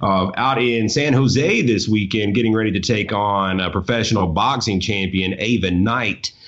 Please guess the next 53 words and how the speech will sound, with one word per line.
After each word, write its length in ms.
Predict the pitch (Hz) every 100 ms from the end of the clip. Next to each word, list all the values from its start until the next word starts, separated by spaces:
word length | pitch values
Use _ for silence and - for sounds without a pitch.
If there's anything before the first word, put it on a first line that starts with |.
| - -
as 160 | 85 80
she 120 | 104
welcomes 440 | 104 98 98 90
her 200 | 104 98
to 320 | 95 101 95 87
the 380 | 92 87 87
M 120 | 120 117
M 160 | 101
A, 500 | 113 147 101 90 - - - -
uh, 480 | 85 82 78 73 73
soiree, 840 | - 107 98 95 90 87 87 73
if 160 | 90 95
you 140 | 85
will. 420 | 85 95 90 80
Of 100 | 76
course, 260 | - 87 82
Shannon, 380 | - 90 85 85
a, 320 | 80 76 76
uh, 200 | 73 73
Valor 320 | 92 95 90
vet, 420 | 85 101 101 101
uh, 300 | 87 85 80 78 76 78 82
big 180 | 98
fan 200 | 90 98
of 40 | 87
hers. 320 | 98 98 90
I'm 80 | 82
happy 540 | 80 95 87 82 78 - -
she's 180 | - 92
got 140 | 98 95
this 120 | 92
opportunity 480 | 92 87 113 98 95
this 140 | 92
weekend, 320 | 101 123 165
so 80 | 131
we'll 100 | 92
check 260 | - 117 117
in 160 | 117
with 140 | 107 98
her 240 | 120 113
as 140 | 87
well. 420 | 95 123 165 196 107
Justin, 500 | 117 151 - 226 127
it's 140 | 92
fight 340 | - 156 160
week. 280 | 135 156 156
You 120 | 131
ready 200 | 127 147
to 80 | 139
rock 260 | 139 151 151
and 100 | 147
roll, 220 | 151 185
man? 460 | 190 214 220 196